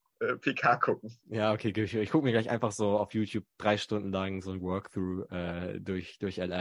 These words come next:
Speaker 2: an.
Speaker 1: Du kannst auch gleich bei Check vierundzwanzig gucken, was so ein Flug nach L A kostet. Und dann die Semesterferien nutzen.
Speaker 2: Neun-Euro-Ticket, sag ich mal an dieser Stelle, ne?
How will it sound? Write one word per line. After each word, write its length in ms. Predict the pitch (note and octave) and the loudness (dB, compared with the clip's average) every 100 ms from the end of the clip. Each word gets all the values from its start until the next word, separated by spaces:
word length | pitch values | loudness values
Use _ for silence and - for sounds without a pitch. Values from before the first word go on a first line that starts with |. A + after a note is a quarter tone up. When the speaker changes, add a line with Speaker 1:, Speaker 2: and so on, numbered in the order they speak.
| F2 | -4
Speaker 2:
an. 80 | E2+ F2 | -8 -10
Speaker 1:
Du 60 | D#3 | -6
kannst 180 | F3 - | 0 2
auch 140 | D#3 | 4
gleich 360 | D3+ D3 C#3+ - - - | 4 4 4 -6 -6 4
bei 160 | B2+ | 4
Check 240 | B2+ D#3+ C#3 | 6 2 4
vierundzwanzig 880 | D3+ C#3 C3 C3+ C#3+ C#3+ C#3 - - | 6 6 6 4 4 2 -2 -4 -8
gucken, 340 | A#2+ - - C3+ | -8 -6 -2 4
was 180 | C3+ C3+ | 4 4
so 80 | |
ein 100 | C3 | 0
Flug 240 | B2 D3+ C#3+ | 2 2 4
nach 140 | C3+ | 6
L 140 | B2 A#2+ | 8 6
A 140 | - | 4
kostet. 500 | - D3+ - A2 G2+ - - _ - - | 4 2 4 4 4 2 -16 _ -16 -6
Und 200 | B2 A2+ B2+ | -2 -2 0
dann 80 | C3+ | 2
die 60 | |
Semesterferien 840 | A#2+ B2+ D3 - B2+ C3 A#2+ A2 | 4 6 6 6 4 8 6 6
nutzen. 380 | G#2+ G#2+ - A2 | 4 0 -2 4
Speaker 2:
Neun-Euro-Ticket, 720 | A2 A2+ B2 D3+ A#2+ G#2+ G2 | 6 10 10 8 6 0 -2
sag 180 | F#2 G2 | 0 0
ich 140 | F#2 G2+ | 0 0
mal 60 | |
an 60 | F#2 | 0
dieser 220 | F#2+ F#2 | 2 0
Stelle, 340 | - G2 F2+ | 0 0 0
ne? 240 | F2+ A2 | 2 0